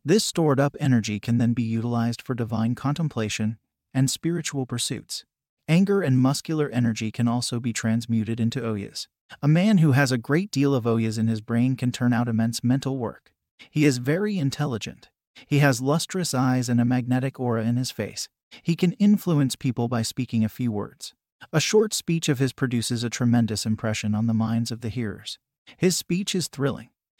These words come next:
He has an awe-inspiring personality. Sri Shankara, an Akanda Brahmachari, worked wonders through his power of oyas. He traveled throughout India and held controversies and heated debates in different places with learned scholars through his power of oyas.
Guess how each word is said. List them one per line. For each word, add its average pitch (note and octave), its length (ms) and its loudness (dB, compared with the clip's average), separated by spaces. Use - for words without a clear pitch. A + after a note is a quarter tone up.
He D#3 100 0
has D#3+ 220 4
an D#3 180 2
awe-inspiring C#3 800 0
personality. A#2+ 800 0
Sri G#3+ 260 -2
Shankara, C3 680 0
an C3+ 100 0
Akanda C3 380 0
Brahmachari, A#2+ 680 0
worked C3+ 260 -2
wonders B2+ 360 4
through A#2 160 -2
his A#2+ 140 -2
power A#2 360 -2
of A#2 120 -6
oyas. - 420 -6
He D#3+ 140 0
traveled F3 480 0
throughout C3+ 400 0
India G#2+ 420 -2
and C3+ 160 0
held C3 260 2
controversies C#3+ 720 -2
and A#2+ 100 0
heated D#3 280 -2
debates A#2+ 380 -2
in A#2+ 120 0
different G2+ 340 -4
places A2+ 400 -4
with A#2 160 -8
learned B2 260 2
scholars G#2+ 460 -4
through A#2+ 200 -2
his B2 120 0
power B2 380 -2
of B2 100 -6
oyas. G#2 440 -6